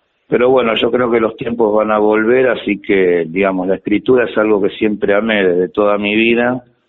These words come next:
y, bueno, algún día cuando pueda dejar de trabajar o lo que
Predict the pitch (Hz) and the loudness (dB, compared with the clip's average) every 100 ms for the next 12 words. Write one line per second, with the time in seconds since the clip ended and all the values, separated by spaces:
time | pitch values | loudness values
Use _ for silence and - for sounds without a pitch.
0 | _ _ _ _ _ 92 90 87 85 85 | _ _ _ _ _ 2 2 4 2 2
1 | 82 90 110 92 92 95 107 107 117 120 | 2 2 2 2 0 0 0 0 0 0
2 | - 92 90 92 _ _ _ _ _ _ | -2 -4 -2 -4 _ _ _ _ _ _
3 | _ _ _ _ _ 104 107 107 98 95 | _ _ _ _ _ -2 0 2 0 0
4 | 107 104 104 - 98 95 98 - 117 117 | -2 0 -2 0 0 2 0 0 0 2
5 | 110 98 92 98 | 2 2 0 -2